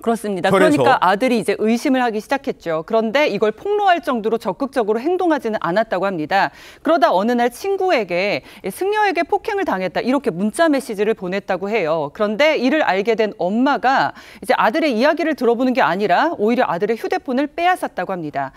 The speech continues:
Speaker 1: 그리고 아들은 사찰 내에 이 폭력뿐만 아니라 이 자신의 엄마와 주지의 불륜을 의심하기 시작을 했는데, 이 같은 내용이 외부에 알려질 것이 두려웠던 이제 사찰의 주지가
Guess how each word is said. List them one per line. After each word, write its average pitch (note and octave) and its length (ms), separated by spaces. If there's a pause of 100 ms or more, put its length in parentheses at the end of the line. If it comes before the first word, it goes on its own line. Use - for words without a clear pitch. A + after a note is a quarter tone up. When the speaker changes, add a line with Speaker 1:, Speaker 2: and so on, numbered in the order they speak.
(340)
Speaker 1:
그리고 C#4+ 220
아들은 C4 400
사찰 E4 560
내에 G3+ 540
이 F3+ 140
폭력뿐만 D#4 760
아니라 E3 540 (260)
이 A3+ 100
자신의 G#3+ 440
엄마와 A3+ 580
주지의 G#3+ 500
불륜을 D4+ 580
의심하기 A3 600
시작을 A#3 380
했는데, A#3+ 580 (380)
이 B3+ 100
같은 F#4 240
내용이 B3+ 360
외부에 G#3 360
알려질 A#3+ 460
것이 C#4+ 260
두려웠던 A3 720
이제 F3 220
사찰의 D#4+ 420
주지가 G3+ 560